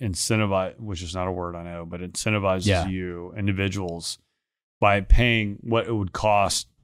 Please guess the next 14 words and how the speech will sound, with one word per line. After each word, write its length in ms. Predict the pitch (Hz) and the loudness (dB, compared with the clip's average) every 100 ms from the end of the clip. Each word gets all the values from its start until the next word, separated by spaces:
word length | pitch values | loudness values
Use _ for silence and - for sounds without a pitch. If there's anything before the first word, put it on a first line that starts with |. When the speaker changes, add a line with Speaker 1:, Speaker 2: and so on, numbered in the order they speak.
| _ - | _ -4
Speaker 1:
if 420 | 120 101 - - | 0 0 -2 -8
the 80 | - | -2
grid 220 | 98 101 | 2 2
went 180 | 90 85 | 0 -4
down. 360 | 95 92 71 - | -2 -2 -4 -4
So 140 | - | 2
Speaker 2:
Yeah. 200 | 101 98 - - _ _ _ _ - | 4 2 -2 -12 _ _ _ _ 2
Speaker 1:
you 160 | 117 | 6
need 240 | 120 147 139 | 8 8 6
that 160 | 104 | 2
frequency 680 | - 127 123 120 101 - 110 | 0 2 2 2 -2 2 2
regulation 680 | 104 104 101 101 104 - 101 | 4 2 2 2 2 0 -4
or 80 | 95 | -2
whatever, 560 | 98 104 101 95 90 | 0 0 0 -2 -4